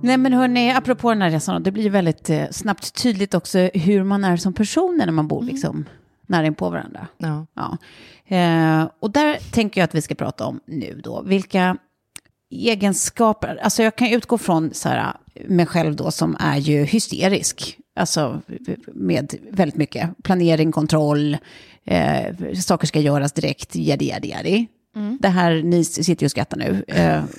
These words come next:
Speaker 1: för att ni vet att det är sant.
Speaker 3: <laughs>
Speaker 1: Ehm, och jag tänker ju då till exempel att så här,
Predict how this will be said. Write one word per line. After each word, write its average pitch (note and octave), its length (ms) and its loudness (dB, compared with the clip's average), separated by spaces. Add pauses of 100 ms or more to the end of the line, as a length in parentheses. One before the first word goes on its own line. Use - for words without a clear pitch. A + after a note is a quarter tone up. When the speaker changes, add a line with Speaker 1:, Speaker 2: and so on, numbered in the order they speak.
(400)
Speaker 1:
för - 80 0
att E3+ 140 -2
ni D#3 100 2
vet C#3 160 0
att G#3 200 -6
det - 80 -4
är C#3 40 -2
sant. F3+ 420 -4 (180)
Speaker 3:
<laughs> - 680 -4
Speaker 1:
Ehm, E3 580 2 (840)
och - 260 0 (560)
jag C#4 480 0
tänker F3+ 300 0
ju D#3 40 0
då D3 120 -2
till - 140 -8
exempel - 500 -10
att - 360 -4 (360)
så - 160 -2
här, D#3 160 0